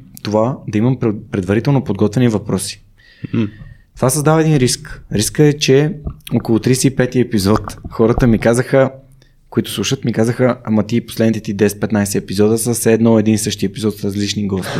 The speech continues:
Speaker 1: Защото когато вървиш по едни и същи въпроси, реално само човек, който отговаря, е различен и, и, и това се усеща. Особено от хората, които слушат редовно. И някъде около,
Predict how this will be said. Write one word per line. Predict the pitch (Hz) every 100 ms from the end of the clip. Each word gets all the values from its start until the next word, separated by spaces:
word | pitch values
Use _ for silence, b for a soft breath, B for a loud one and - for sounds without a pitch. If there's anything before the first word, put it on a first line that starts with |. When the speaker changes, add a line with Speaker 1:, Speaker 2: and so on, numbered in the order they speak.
| 123 B B B
Speaker 1:
Защото | - 104 117 120
когато | 110 117 117
вървиш | 120 110 107 -
по | 113
едни | 110
и | 107
същи | 110 -
въпроси, | 104 98 101 95 - 113 131 B B B B B -
реално | 113 120 120
само | - 120 123
човек, | 120 117 117
който | - 113 117
отговаря, | 110 107 107 110
е | 107
различен | 98 95 98 123 123
и, | 120
и, | 123 113 110 - -
и |
това | - 117
се | 113
усеща. | 104 107 95 - - -
Особено | - 104 107
от | 107
хората, | 107 101
които | 104 - -
слушат | - - -
редовно. | 101 101 98 147 B B B B B B B -
И | 127
някъде | 131 - 147
около, | 131 135 120 110